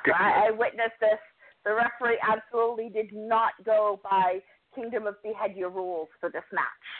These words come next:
Speaker 1: Thank you, Barbara. See, you understand. I swear, you know, people, people like you, people like you, Brenda, you make it worth hearing and listening to because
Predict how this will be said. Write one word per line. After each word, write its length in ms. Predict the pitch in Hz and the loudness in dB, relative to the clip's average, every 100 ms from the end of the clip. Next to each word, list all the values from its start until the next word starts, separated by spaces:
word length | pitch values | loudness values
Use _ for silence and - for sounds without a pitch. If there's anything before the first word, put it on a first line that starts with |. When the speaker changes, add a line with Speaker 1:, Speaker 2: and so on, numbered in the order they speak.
| - | -2
Speaker 1:
Thank 440 | 330 320 311 320 285 | 2 4 4 2 0
you, 240 | 285 247 220 | 0 2 2
Barbara. 500 | 214 208 185 156 143 - - | 4 2 2 2 0 -2 -4
See, 80 | - | -2
you 220 | 330 349 | 2 4
understand. 720 | 311 285 254 - 247 196 147 233 - - | 4 4 0 0 2 4 2 -2 -12 -4
I 120 | - - | -2 -2
swear, 200 | - 359 | 0 0
you 100 | 226 | 2
know, 140 | 233 233 - _ - | 2 2 -2 _ 0
people, 360 | 466 466 403 349 - | 0 2 0 0 -2
people 240 | 466 466 | 0 2
like 180 | 277 208 - | 2 0 -2
you, 240 | 165 131 - - - | -4 -2 -6 -14 -4
people 180 | 415 | 0
like 180 | 277 202 | 2 2
you, 120 | 240 | 0
Brenda, 420 | 196 160 151 143 135 - | 2 2 2 0 0 0
you 160 | 294 311 | 0 4
make 260 | 277 247 | 2 2
it 140 | 226 202 - | 0 -2 -2
worth 320 | 190 233 - - | 2 2 0 -4
hearing 360 | - 240 196 165 | 0 2 2 2
and 100 | 165 | 2
listening 320 | 208 233 - 740 | 2 0 -4 -2
to 100 | 135 | -2
because 280 | - 185 | 0 0